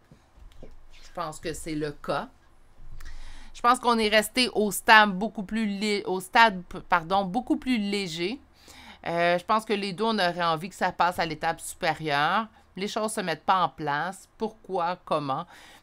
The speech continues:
Ben, je pense tout simplement, en fait, que présentement, ce qui doit être mis en place, c'est la discussion.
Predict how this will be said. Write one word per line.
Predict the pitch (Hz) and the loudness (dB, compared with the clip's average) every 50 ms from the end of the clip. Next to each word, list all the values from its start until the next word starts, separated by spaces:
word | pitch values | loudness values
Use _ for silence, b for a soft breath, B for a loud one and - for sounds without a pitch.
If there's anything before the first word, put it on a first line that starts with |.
| B | B
Ben, | - 180 170 | -2 0 0
je | 165 - | 0 2
pense | - 185 180 - | 2 2 2 2
tout | - - | -4 -12
simplement, | - - 202 165 156 - 175 151 143 151 165 175 - - | -6 -4 -2 -2 -2 -2 -2 -2 0 2 0 0 0 -2
en | - 151 139 | -2 -4 -4
fait, | - - 185 185 | -2 -2 -4 -4
que | - - 165 | -4 -6 -10
présentement, | 139 - - 170 160 151 165 147 139 - 156 160 175 | -10 -8 -10 -10 -6 -4 -2 -4 -2 -2 -2 -4 -4
ce | 170 - | -4 -8
qui | - 147 | -14 -12
doit | 131 151 156 139 | -6 -4 -4 -4
être | 139 - | -6 -8
mis | 170 180 175 160 | -8 -6 -4 -4
en | 143 160 | -4 -4
place, | - - 139 147 160 160 - | -6 -2 -2 -2 -2 -2 -4
c'est | - 165 | -8 -6
la | 151 143 143 | -4 -4 -6
discussion. | 131 127 - - - - - - - - 139 - | -6 -8 -14 -14 -14 -14 -16 -18 -12 -10 -10 -10